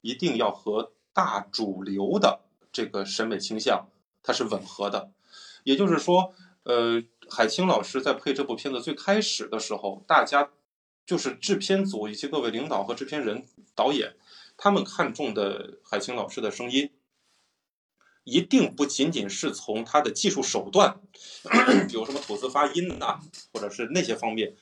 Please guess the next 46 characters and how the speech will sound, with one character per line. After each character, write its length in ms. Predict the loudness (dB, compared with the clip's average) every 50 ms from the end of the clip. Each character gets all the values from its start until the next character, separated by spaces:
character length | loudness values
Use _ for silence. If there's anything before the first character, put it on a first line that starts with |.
| _ 2
而 140 | 2 2 4
是 120 | 4 0
一 40 | 0
听 260 | 0 -2 -2 -2 2
这 180 | 4 4 4 6
个 120 | 4 0
音 240 | 2 2 2 2 2
色 300 | 2 2 2 2 2 0 _ _ _ _ _ -4
啊， 140 | -4 -2 2
包 160 | 2 2 2
括 160 | 2 0 -2
这 120 | -2 0
个 100 | -4 -4
表 260 | -4 -2 -4 -4 -2 0
达 160 | 2 2 2
方 240 | 6 4 4 4 4
式， 360 | 0 0 -2 -4 -4 -6 _ _ _ _ _ _ _ -10
它 260 | -2 4 4 4 4
是 320 | 4 -2 -4 -6 -6 -6 -6
适 420 | -8 -8 -6 -2 0 2 2 2
合 300 | 0 -2 -6 -4 -4 -2
于 300 | -2 -4 -8 -8 -8 -10 -12 _ _ -6
在 220 | 0 2 2 2 4
当 180 | 4 4 4 4
下， 300 | 2 4 2 2 2 0
在 320 | -2 -2 0 0 0 -2 -2
大 100 | -6 -6
概 100 | -4 -6
是 140 | -8 -6 -8
在 60 | -10
去 220 | -10 -8 -6 -6 -4
年 160 | -4 -4 -4
吧， 180 | -6 -8 -8 _ _ _ _ _ _
前 240 | -10 -4 -4 -2 -2
年、 140 | -2 -4
去 180 | -6 -6 -6 -4
年， 220 | -4 -6 -6 _ _ _ _ _ _
在 180 | -2 2 4 6
那 180 | 6 6 6
个 80 | 4 4
时 180 | 0 0 -4 -4
候， 220 | -2 -2 -4 -2
包 140 | 0 0 0
括 100 | 0 0
现 200 | 0 -2 -2 2
在， 280 | 4 4 4 4 2